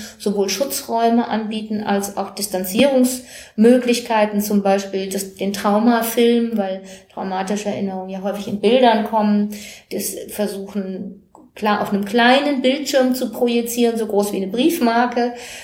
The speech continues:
um nicht so, äh, überschüttet zu werden mit traumatischen Erinnerungen. Und man kann auch Trauma konfrontativ damit arbeiten. Ich habe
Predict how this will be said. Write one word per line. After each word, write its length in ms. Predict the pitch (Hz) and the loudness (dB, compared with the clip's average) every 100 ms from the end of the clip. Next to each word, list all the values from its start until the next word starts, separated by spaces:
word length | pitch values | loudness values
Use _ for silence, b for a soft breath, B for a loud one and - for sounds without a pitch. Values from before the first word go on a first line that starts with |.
| B | B
um 240 | - 214 | 0 4
nicht 180 | 208 208 | 6 4
so, 340 | 214 214 208 - | 2 2 2 0
äh, 760 | - - 208 190 196 - - | -2 -6 -4 -2 -4 -4 -8
überschüttet 560 | 202 208 208 311 311 - | 0 0 2 2 2 2
zu 160 | 254 214 | 2 2
werden 320 | 226 220 214 | 2 2 2
mit 340 | 202 208 - | 0 -2 -12
traumatischen 560 | - 196 196 190 - 202 | -6 -4 -2 -4 -6 -6
Erinnerungen. 640 | - 233 220 202 202 202 | -2 0 0 0 -2 -2
Und 140 | 196 190 | -2 -6
man 140 | 190 | -6
kann 200 | 196 196 | -6 -6
auch 140 | 180 | -6
Trauma 520 | - - 196 190 185 185 B | -12 -8 -6 -6 -8 -12 B
konfrontativ 840 | - 269 - 262 254 247 247 233 | 2 4 4 2 2 0 -2 -6
damit 320 | - 214 208 196 | -6 -4 -4 -4
arbeiten. 440 | 196 190 185 190 | -6 -6 -8 -10
Ich 180 | 202 - | -10 -12
habe 100 | 190 | -16